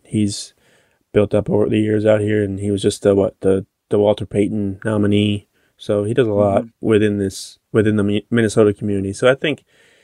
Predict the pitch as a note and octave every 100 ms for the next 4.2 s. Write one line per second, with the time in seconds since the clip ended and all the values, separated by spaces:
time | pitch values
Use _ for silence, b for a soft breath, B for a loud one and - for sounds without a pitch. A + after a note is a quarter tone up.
0 | b b b - C#3 B2+ A2+ D3 F#3+ G#3
1 | - F3 D3+ C#3 C3 A#2 - C3+ B2 G#2+
2 | G#2 A2+ G2+ G#2 G2+ G2 - _ - G#2+
3 | F#2+ - - - G2 G2 G2+ - - -
4 | F#2+